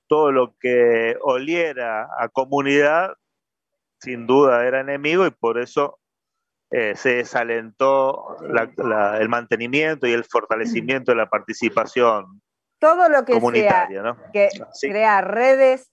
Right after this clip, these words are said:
Speaker 2: eh, sociales, eh, s-, eh, redes comunitarias,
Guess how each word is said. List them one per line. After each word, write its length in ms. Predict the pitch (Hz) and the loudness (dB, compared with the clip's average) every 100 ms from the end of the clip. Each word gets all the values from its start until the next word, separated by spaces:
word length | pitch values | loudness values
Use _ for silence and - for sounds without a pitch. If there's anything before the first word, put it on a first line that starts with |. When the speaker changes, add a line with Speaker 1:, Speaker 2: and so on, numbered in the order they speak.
| - | -16
Speaker 2:
eh, 760 | 180 165 165 165 160 160 156 156 | -8 -6 -4 -6 -8 -8 -8 -8
sociales, 840 | 175 165 208 214 214 214 202 175 | -10 -6 0 4 4 4 0 -2
eh, 200 | 180 175 _ | -2 -2 _
s-, 240 | 156 _ 165 | -20 _ -10
eh, 80 | 147 | -4
redes 340 | 185 190 185 | 0 0 -2
comunitarias, 1000 | 175 165 160 160 185 196 208 220 247 | -6 -8 -12 -2 2 2 2 2 0